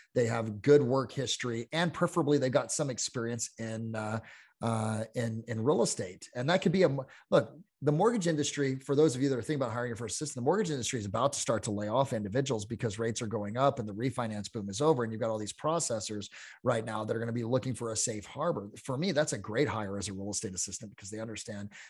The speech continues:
and they follow processes and systems and guidelines, et cetera. I can teach that person how to be able to actually put a listing on the M L S very easily, and they understand the process.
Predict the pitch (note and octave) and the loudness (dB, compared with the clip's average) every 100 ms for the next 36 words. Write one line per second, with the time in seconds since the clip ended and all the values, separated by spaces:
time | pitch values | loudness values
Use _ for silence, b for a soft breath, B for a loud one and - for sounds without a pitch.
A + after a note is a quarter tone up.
0 | - A2 G#2 C3+ B2+ G#2+ A2+ G#2 G#2 G#2 | -8 -6 0 2 2 -2 -4 -4 -6 -10
1 | G2 G2 G#2+ - G#2 G2 F#2+ G2 G2 F#2 | -12 -10 -8 -8 -10 -10 -10 -10 -10 -10
2 | F#2+ F#2+ - G#2+ G#2+ G#2 G2+ E3 D3+ C3+ | -12 -8 -4 -2 -2 -6 -4 -2 -2 -4
3 | G2 - F3 - A2 C3 A#2 A#2+ G#2+ A2+ | -6 -4 -4 -2 -2 -2 0 -2 -2 -4
4 | A2+ G2+ A#2 F#2+ C3+ - A#2 G#2 G2+ G2 | -6 -8 -10 -6 -6 -6 -8 -8 -8 -8
5 | G2+ G2 - G2 G#2 E3 G3+ E3+ G2+ G#2+ | -8 -10 -10 -10 -8 -6 -4 -4 -6 -8
6 | G#2+ G#2 A2 - F#2+ G2 G2+ - - - | -8 -8 -8 -10 -12 -12 -14 -14 -12 -14
7 | - | -16